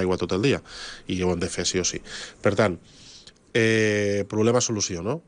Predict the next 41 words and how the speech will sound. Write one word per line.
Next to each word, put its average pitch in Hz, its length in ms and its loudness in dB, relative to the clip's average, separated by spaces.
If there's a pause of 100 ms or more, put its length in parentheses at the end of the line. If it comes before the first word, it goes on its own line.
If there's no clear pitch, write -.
(360)
<laughs> - 480 -10
Tenim 101 180 2
un 98 100 -2
problema, 107 360 0
anem 101 140 -2
a 104 100 2
buscar 101 240 -2
una 95 100 0
solució. 117 460 0 (480)
La 120 160 6
solució 120 340 2
quina 117 220 2
és? 90 180 -4 (300)
Doncs 113 240 2
canviar 113 280 2
el 110 40 -10
tub, 135 200 0 (380)
és 113 80 2
a 113 80 4
dir, 107 160 2
canviar 107 400 2
la 110 80 2
canalització 104 640 -2
d'aigua 147 300 2
a 120 60 -4
tot 104 180 -2
el 98 100 0
sector 101 320 -2
de 98 80 2
Baramar. 110 300 2 (440)
Portem, 113 520 2 (280)
portem 110 380 0
ja 110 320 2 (160)
un 120 180 -2
bon 104 240 2
tros 107 540 0 (160)
de, 101 400 -2
de, 98 160 -2 (160)
de 98 100 -2
tota 107 220 0
l'organització 104 680 2